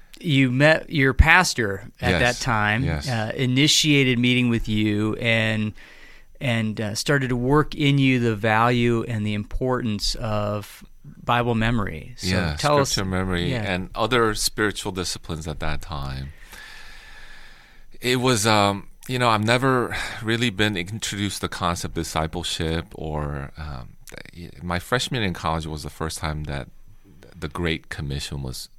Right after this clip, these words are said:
Speaker 2: truly introduced to me. I, I'm
Speaker 1: Okay.
Speaker 2: familiar with the verse growing up in the church, but never really seen it lived out. There was a pastor that came to Johns Hopkins from Southern California, just incredible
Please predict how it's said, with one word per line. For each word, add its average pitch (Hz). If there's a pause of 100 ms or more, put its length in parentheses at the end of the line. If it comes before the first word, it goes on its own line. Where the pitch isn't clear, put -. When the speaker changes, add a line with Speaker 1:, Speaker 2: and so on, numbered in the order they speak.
(140)
Speaker 2:
truly 80
introduced 69
to 80
me. 78 (140)
I, 85 (120)
I'm 85
Speaker 1:
Okay. 107
Speaker 2:
familiar 92
with 87
the -
verse 78 (840)
growing 82
up 76
in 78
the 73
church, -
but 76 (680)
never 90
really 85
seen 82
it 80
lived 76
out. 73 (280)
There 78
was 71
a 71
pastor 85
that 73
came 80
to 76
Johns 76
Hopkins 76
from 76
Southern 73
California, 87 (960)
just -
incredible 82